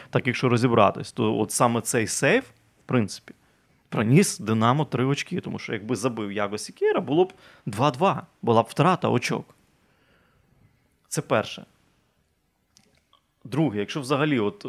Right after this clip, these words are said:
стосовно вашого питання, е, говорити, ну, в мене відповідь, на мій погляд, знову ж таки, більш ніж проста.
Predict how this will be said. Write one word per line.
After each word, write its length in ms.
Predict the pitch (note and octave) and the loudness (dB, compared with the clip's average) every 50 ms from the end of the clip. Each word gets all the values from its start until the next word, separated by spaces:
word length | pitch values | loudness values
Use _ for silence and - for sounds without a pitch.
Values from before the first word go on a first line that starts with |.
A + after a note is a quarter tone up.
| A#2+ G#2+ | -12 -12
стосовно 420 | - - A#2+ - C#3+ C3 B2 A#2 | -12 -12 -12 -8 -8 -6 -6 -6
вашого 320 | A#2+ B2+ A#2+ - C3+ - | -6 -8 -8 -8 -10 -10
питання, 560 | - C#3+ - G3+ B3 B3+ A3+ C#3+ A2 G#2+ - - | -10 -8 -6 -4 -4 -4 -4 -4 -4 -4 -6 -8
е, 800 | - - - - - - - - - - - - - - - - - _ _ _ _ - - - - - _ - | -12 -14 -12 -12 -12 -12 -12 -12 -12 -14 -14 -14 -16 -16 -18 -20 -20 _ _ _ _ -20 -20 -20 -20 -20 _ -4
говорити, 380 | B2+ B2 C3 A#2+ - - A#2 | 0 2 4 2 2 2 -2
ну, 160 | B2 C3+ D#3+ | 0 0 0
в 140 | D#3+ A#2 G2+ | -2 -4 0
мене 260 | B2 E3+ G3+ G3+ E3 | 2 2 2 2 2
відповідь, 640 | C3 F#3+ G#3+ - - F3 E3 D#3 B2 - - - - - | 0 -2 -6 -6 -4 -2 0 0 0 -2 -8 -20 -14 -2
на 120 | - C#3 C#3 | 6 8 8
мій 180 | F3 A3+ G#3 | 10 8 8
погляд, 340 | - - D3+ C3+ G#2+ G2+ G#2 | 6 4 2 2 2 2 0
знову 200 | G2 B2+ D#3+ E3+ | -4 -2 -4 -4
ж 80 | - - | -4 -8
таки, 160 | - - A2+ | -14 -16 -14
більш 320 | G2 F#2+ E3 F3 C3+ - | -8 -4 -4 -4 -4 -6
ніж 120 | C3 A#2+ - | -10 -12 -12
проста. 440 | - - G2+ - - - - - | -6 -6 -6 -6 -6 -10 -10 -10